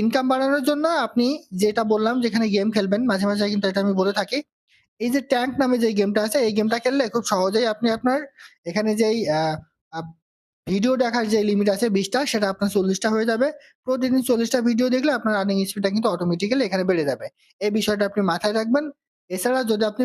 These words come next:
পারেন কিছু রেফার করতে পারেন, রেফার করলেও আপনার এখান থেকে অল্প কিছু হয়তোবা, আহ, মাইনিং স্পিডটা বাড়বে। এখানে মাইনিং স্পিড বাড়ানোর অন্য কোনো ওয়ে কিন্তু নাই। তো এটার এবার লিস্টিং এবং টিজি নিয়ে অফিসিয়াল কোনো আপডেট এসেছে কিনা দেখি। আমরা সরাসরি চলে যাব, বি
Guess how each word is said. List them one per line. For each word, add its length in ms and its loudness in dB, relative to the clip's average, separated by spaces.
পারেন 240 0
কিছু 200 0
রেফার 200 0
করতে 260 0
পারেন, 220 0
রেফার 240 0
করলেও 260 2
আপনার 160 -2
এখান 200 0
থেকে 140 0
অল্প 160 0
কিছু 220 0
হয়তোবা, 360 0
আহ, 180 2
মাইনিং 220 2
স্পিডটা 320 0
বাড়বে। 300 -2
এখানে 220 0
মাইনিং 320 2
স্পিড 220 -2
বাড়ানোর 380 0
অন্য 140 2
কোনো 160 2
ওয়ে 220 0
কিন্তু 240 -4
নাই। 120 -4
তো 120 -2
এটার 280 0
এবার 240 0
লিস্টিং 300 0
এবং 200 0
টিজি 260 2
নিয়ে 180 2
অফিসিয়াল 360 0
কোনো 180 0
আপডেট 200 0
এসেছে 240 -4
কিনা 220 0
দেখি। 160 -8
আমরা 200 0
সরাসরি 380 0
চলে 180 2
যাব, 120 0
বি 100 0